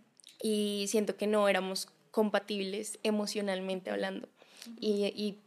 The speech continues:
Speaker 1: eso generó más cosas, entonces pues como que tomamos la decisión de que
Speaker 2: De
Speaker 1: era
Speaker 2: dejar
Speaker 1: mejor.
Speaker 2: así. ¿Y
Speaker 1: Sí.
Speaker 2: quedaron bien o, o,
Speaker 1: Cuando
Speaker 2: o más bien
Speaker 1: terminamos,
Speaker 2: alejaditos?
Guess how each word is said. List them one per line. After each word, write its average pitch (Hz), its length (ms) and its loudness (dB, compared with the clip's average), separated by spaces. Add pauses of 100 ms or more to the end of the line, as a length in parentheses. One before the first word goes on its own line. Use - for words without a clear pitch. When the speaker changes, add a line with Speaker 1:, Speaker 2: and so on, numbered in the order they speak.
(200)
Speaker 1:
eso 208 180 6
generó 202 380 6
más 240 440 8
cosas, 247 460 6 (380)
entonces 202 840 0
pues 202 120 0
como 196 220 -4
que 202 80 -2
tomamos 202 340 0
la 190 80 2
decisión 190 540 -2 (320)
de - 60 -10
que 226 40 -12
Speaker 2:
De 214 80 0
Speaker 1:
era 190 100 4
Speaker 2:
dejar 226 140 0
Speaker 1:
mejor. 196 200 0
Speaker 2:
así. 190 80 -10 (120)
¿Y 277 120 -6
Speaker 1:
Sí. 254 100 0
Speaker 2:
quedaron 240 260 0
bien 381 240 -2
o, 226 460 -4 (560)
o, 247 100 4
Speaker 1:
Cuando 302 300 12
Speaker 2:
o - 20 4
más 294 180 12
bien 294 160 8
Speaker 1:
terminamos, 294 300 8
Speaker 2:
alejaditos? - 360 0